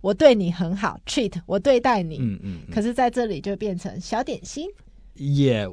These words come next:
Speaker 2: 其实原来的意思也是，也是对人好。这个意思就是你要对我好一点，还是我，我会烦你，这个意思。
Speaker 1: <laughs>
Speaker 2: Yeah. But, but the treat now also means, like, a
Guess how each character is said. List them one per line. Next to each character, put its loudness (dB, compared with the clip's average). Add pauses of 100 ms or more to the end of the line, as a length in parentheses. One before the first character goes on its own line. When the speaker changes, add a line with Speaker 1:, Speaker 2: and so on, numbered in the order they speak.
(160)
Speaker 2:
其 -2
实 2
原 0
来 2
的 -2
意 -2
思 -6
也 -4
是， -8 (120)
也 -6
是 -8 (140)
对 4
人 -2 (160)
好。 -10 (360)
这 2
个 4
意 4
思 -4
就 -4
是 -8 (240)
你 -4
要 -2
对 -2
我 -2
好 0
一 4
点， -4
还 -8
是 -4 (440)
我， -8
我 -8
会 -8
烦 -12
你， -14 (420)
这 -8
个 0
意 -12
思。 -10 (100)
Speaker 1:
<laughs> -18
Speaker 2:
Yeah. -14 (400)
But, 6 (240)
but 4
the 2
treat 2
now 0
also -4
means, -8
like, -12
a -12